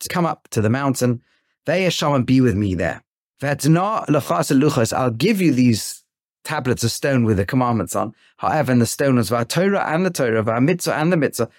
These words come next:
Asher Kosavti, that I've written Lahiros on to teach them." And Rish Lakish says, Rav Levi Bar Chama quotes the name of, of Rish Lakish, "What are all these words?" It's saying how much was given at Sinai.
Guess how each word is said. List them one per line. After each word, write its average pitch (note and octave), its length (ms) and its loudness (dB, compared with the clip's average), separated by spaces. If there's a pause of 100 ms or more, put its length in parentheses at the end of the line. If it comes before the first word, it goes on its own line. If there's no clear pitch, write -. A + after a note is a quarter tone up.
(100)
Asher - 260 -6
Kosavti, D3 480 -2
that C3 120 0
I've C#3+ 160 0
written D#3 320 2
Lahiros C3+ 420 0
on A#2+ 100 0
to - 80 -6
teach - 260 -4
them." - 160 -8 (400)
And C3 340 0
Rish B2 240 0
Lakish E3+ 320 0
says, C3+ 240 -2
Rav A2 260 0
Levi C3 240 2
Bar A2 160 0
Chama C3 420 -2 (200)
quotes B2+ 220 -2
the A#2+ 100 0
name A#2 180 0
of, G#2 180 0
of G2+ 120 -2
Rish G2+ 140 -2
Lakish, D3+ 340 -4 (320)
"What D3+ 200 -2
are E3 60 2
all D3+ 120 2
these B2+ 220 4
words?" G#2+ 300 0
It's - 180 -4
saying D#3+ 280 -2
how D3+ 240 -4
much D3+ 260 -4
was G#2 120 -2
given G2+ 260 -2
at D#2+ 80 -6
Sinai. F2 400 -6